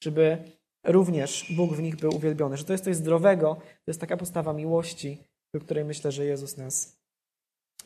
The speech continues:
nas powołuje. I czytamy, że, e, Piotr odwiedza świętych.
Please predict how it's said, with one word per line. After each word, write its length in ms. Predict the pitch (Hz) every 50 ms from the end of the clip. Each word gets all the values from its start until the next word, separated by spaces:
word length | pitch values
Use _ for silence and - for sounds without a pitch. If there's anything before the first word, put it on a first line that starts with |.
| _ _ _
nas 160 | 156 160 160
powołuje. 460 | - 156 147 151 147 135 127 123 - - - _ - - - - - - _
I 80 | - -
czytamy, 440 | - 175 175 226 247 247 262 262 220
że, 420 | 190 196 196 190 190 190 185 190
e, 280 | 190 175 175 180 - -
Piotr 420 | - 190 208 226 240 233 - -
odwiedza 920 | - 190 165 156 156 175 196 202 180 175 175 180 180 180 185 190 - - _ _ _ _ _ _ _ _ _ -
świętych. 800 | - - - 208 214 196 165 139 - 123 - - - - _